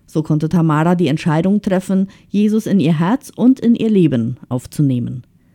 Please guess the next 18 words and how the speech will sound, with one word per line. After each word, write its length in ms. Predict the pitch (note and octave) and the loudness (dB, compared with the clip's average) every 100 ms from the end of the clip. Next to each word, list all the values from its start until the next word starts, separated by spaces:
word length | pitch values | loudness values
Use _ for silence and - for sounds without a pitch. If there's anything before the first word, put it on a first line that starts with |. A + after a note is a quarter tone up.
| _ _ _ | _ _ _
Sie 140 | - | 0
ließ 240 | G#3+ A3 - | 2 2 2
sich 180 | G3 - | -4 -2
taufen 520 | F3+ D3+ E3 B3 D4 - | 0 0 2 2 2 0
und 120 | A3+ | -2
schloss 340 | - G3+ G3 | 0 -2 -2
sich 180 | - G3 | -4 -6
der 120 | G3 | -4
Gemeinde 480 | F#3+ F#3 F3+ G#3+ G3+ | 0 0 2 2 2
an, 260 | C3+ F3+ F#3 | 0 0 2
die 120 | F#3+ | 0
sie 160 | F3 F3+ | -2 -4
schon 240 | - F#3+ | -2 0
seit 180 | F3 F3 | -2 -4
so 100 | E3 | -6
vielen 380 | - G#3+ G#3 G3 | -4 -2 2 2
Jahren 360 | D#3+ D#3 D#3+ | 0 0 -2
kannte. 480 | E3+ C#3+ B2+ A#2 A#2+ | -2 -2 -4 -6 -14